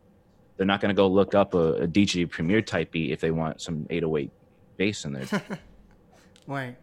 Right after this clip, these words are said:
Speaker 2: What's the hardest part of being a producer?
Speaker 1: Um, um, it's a good question.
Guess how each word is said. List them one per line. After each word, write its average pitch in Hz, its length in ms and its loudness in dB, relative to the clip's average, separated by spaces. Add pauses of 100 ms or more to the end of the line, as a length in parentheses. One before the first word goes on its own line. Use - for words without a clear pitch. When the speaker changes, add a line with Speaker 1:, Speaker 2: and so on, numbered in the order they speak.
(720)
Speaker 2:
What's 170 160 -6
the 202 80 -4
hardest 175 320 -4
part 175 180 -4
of 156 100 -4
being 156 240 -6
a 127 300 -10 (260)
producer? 131 480 -16 (1300)
Speaker 1:
Um, 120 440 0 (4000)
um, 113 580 -14 (2250)
it's - 120 -18
a - 20 -10
good - 140 -8
question. 90 480 -4